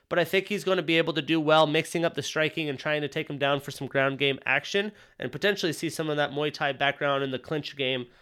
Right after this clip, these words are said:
So, good fight in the main card, worthy of dissecting, and I'm excited.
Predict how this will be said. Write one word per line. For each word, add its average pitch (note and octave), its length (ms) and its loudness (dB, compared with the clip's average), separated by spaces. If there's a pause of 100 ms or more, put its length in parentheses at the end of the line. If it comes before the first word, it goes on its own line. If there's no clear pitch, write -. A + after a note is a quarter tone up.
So, C3 400 0 (280)
good G#3+ 160 6
fight G#3 200 6
in F3+ 60 -2
the F#3 60 0
main F3 200 2
card, E3+ 340 4 (280)
worthy F#3+ 360 4
of E3+ 140 4
dissecting, D#3 720 0 (320)
and C3+ 280 2
I'm F3 160 2
excited. C3 460 0